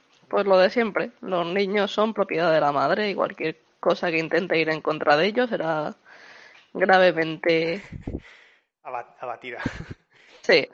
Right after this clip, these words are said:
Speaker 1: Y tachada de machista, probablemente.
Speaker 2: También. Sí, le puedo, le puedo bajar un poquito el volumen. Ah. Vale,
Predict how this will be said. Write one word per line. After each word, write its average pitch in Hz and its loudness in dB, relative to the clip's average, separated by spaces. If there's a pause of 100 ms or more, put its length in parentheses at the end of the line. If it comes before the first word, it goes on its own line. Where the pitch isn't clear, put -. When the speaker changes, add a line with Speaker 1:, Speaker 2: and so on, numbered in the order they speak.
(540)
Speaker 1:
Y 170 2
tachada 180 6
de 156 6
machista, 147 0
probablemente. 160 -8 (760)
Speaker 2:
También. 127 -14 (2500)
Sí, 165 -10
le 127 -12
puedo, 143 -14
le 139 -18
puedo 156 -10
bajar 147 -12
un 139 -20
poquito 135 -20
el 123 -20
volumen. 113 -20 (920)
Ah. 117 -20 (3500)
Vale, 117 -20